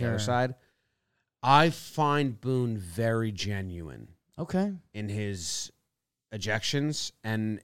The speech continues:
Speaker 1: it's not theater on purpose.
Speaker 2: Okay.
Speaker 1: But then I
Speaker 2: Interesting.
Speaker 1: think he's just naturally hilarious.
Speaker 2: Yeah.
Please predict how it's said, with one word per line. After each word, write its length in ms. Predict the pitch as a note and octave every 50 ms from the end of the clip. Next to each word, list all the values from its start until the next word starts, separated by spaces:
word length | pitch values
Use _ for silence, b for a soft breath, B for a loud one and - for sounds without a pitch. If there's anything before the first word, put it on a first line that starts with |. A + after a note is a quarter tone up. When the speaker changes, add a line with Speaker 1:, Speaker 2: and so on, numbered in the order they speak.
| _ _
Speaker 1:
it's 300 | - A2+ A2 G#2 - - -
not 320 | A#2 A2+ A2+ A#2 A#2 -
theater 520 | - - - - A#2 A2+ A2+ G#2 A2 A2 G#2+
on 160 | G#2 G2 F2+
purpose. 680 | - - A2 A2 - - E3 F3+ E3+ - - - - - _ _ _ _ _ _ - -
Speaker 2:
Okay. 340 | G#3 G3 - A3 A3+ B3 A#3+ G#3+
Speaker 1:
But 140 | - B2 -
then 220 | - B2+ B2+ B2+ B2+ B2
I 80 | A#2+
Speaker 2:
Interesting. 100 | A#2 G2+
Speaker 1:
think 180 | A#2 A#2+ A#2 -
he's 200 | A#2 A#2+ A2+ -
just 260 | - A#2 G#2 D#2+ E2
naturally 960 | G#2 G#2 G#2 G#2 G#2 G2+ G2+ G#2 - - - B2 B2+ C3 C3+ C#3 C#3 C3+ B2+ - _ _ -
hilarious. 1300 | - - - G#3 G3 G3 G3 G3 G3 G3+ G#2 G#2 G2+ G2+ G2+ G#2+ A#2+ C3 C#3+ D3+ E3 D#3+ - - - - G#2
Speaker 2:
Yeah. 160 | G2 F#2+